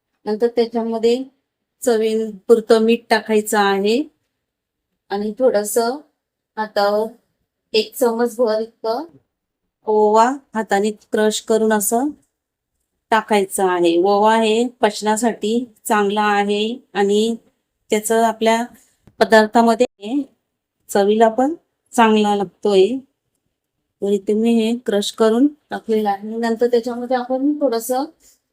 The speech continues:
रिफाईंड ऑइल टाकणार आहोत, एक चमचभर इतकं. मी काय छान असं पीठ हाताने चोळून चोळून त्याला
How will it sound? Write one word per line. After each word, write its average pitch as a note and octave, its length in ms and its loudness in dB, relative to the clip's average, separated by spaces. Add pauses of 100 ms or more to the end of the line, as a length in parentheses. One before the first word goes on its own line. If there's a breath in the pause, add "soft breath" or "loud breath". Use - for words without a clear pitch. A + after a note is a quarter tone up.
रिफाईंड B3 540 -2
ऑइल A#3 280 2
टाकणार G#3+ 400 -2
आहोत, G#3 420 0 (1200)
एक G#3+ 160 -4
चमचभर G#3 580 0
इतकं. G#3+ 440 0 (760)
मी A3+ 140 -4
काय A3 220 -4 (280)
छान A3+ 300 0
असं B3 300 0
पीठ B3+ 280 -4
हाताने A3+ 600 0 (520)
चोळून A3+ 380 2
चोळून A3+ 320 0
त्याला A3+ 300 2